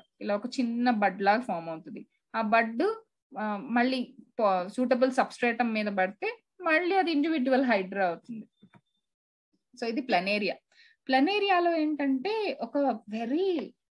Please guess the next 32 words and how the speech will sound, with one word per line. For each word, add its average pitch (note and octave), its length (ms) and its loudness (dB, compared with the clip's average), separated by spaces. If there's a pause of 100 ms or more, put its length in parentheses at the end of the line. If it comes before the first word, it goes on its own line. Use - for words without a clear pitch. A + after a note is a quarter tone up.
(220)
ఆ, G#3 120 -2
masters C#4 840 4
of C4+ 180 0
regenerations G#3 800 -2
అంటాం E3 300 -4
అన్నమాట D#3 360 -6
ప్లనేరియాని. F3 600 -4 (500)
ఇది B3+ 120 0
ఎలాగంటే D4+ 880 2
ఇప్పుడు - 460 -10
planaria C4+ 600 4
ఉంది, F#3 400 -4
Planaria C4+ 540 2
రెండుగా A#3+ 460 0
cut G#3 300 -2
అయిపోయింది. D3 440 -8 (360)
ఈ C#4 40 -6
కట్ C4 300 2
అయిపోయినప్పుడు D#4 520 0
ఏమవుతుందంటే A3 1000 -4 (240)
ఇది C4+ 160 2
ఒక G#4 240 -2
ప్లనేరియా E4+ 500 4
అవుతుంది, D#4+ 460 0
ఇది E4 120 2
ఒక E4+ 140 4
ప్లనేరియా F#3+ 640 0
అవుతుంది. D#3 400 -8
ఇక్కడ G#3+ 260 -6
యారోస్ G#3+ 500 2
లో B3 60 0
చూడొచ్చు. F3 520 -8